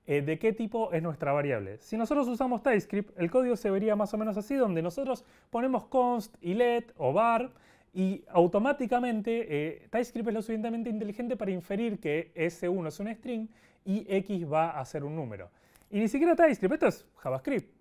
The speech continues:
Acá no hay nada que sea de TypeScript en sí. Eh, nuestro código va a ser tan bueno como la menor cantidad de tipos que nosotros le tengamos que definir.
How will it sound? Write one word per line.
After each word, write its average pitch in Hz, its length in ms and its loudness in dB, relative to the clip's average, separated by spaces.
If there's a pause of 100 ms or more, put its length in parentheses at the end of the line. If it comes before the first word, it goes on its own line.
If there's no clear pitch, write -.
(140)
Acá - 220 -4
no 226 80 -2
hay 190 80 0
nada 202 320 0
que 131 120 -6
sea 143 320 -6
de 123 160 -6
TypeScript 131 400 -8
en 120 120 -10
sí. 101 280 -12 (640)
Eh, 190 420 2
nuestro 208 380 0
código 311 320 2
va 262 100 2
a - 40 -2
ser 254 240 -2
tan 233 260 -4
bueno 247 320 0 (380)
como 165 400 2
la 160 220 0
menor 208 340 -2
cantidad 220 400 0
de 208 80 0
tipos 240 600 -4
que 160 100 -4
nosotros 180 340 -6
le 156 80 0
tengamos 151 360 -4
que 139 100 -8
definir. 117 480 -8